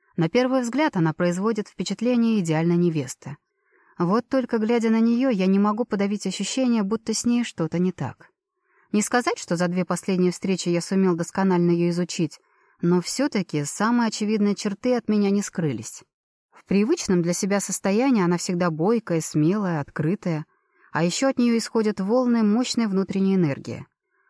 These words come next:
Пожалуй, я никогда раньше не встречал женщин, столь ярко фонтанирующих жизненной силой.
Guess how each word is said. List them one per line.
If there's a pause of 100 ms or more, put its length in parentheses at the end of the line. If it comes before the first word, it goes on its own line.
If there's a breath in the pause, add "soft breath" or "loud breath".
(200)
Пожалуй,
я
никогда
раньше
не
встречал
женщин,
столь
ярко
фонтанирующих
жизненной
силой.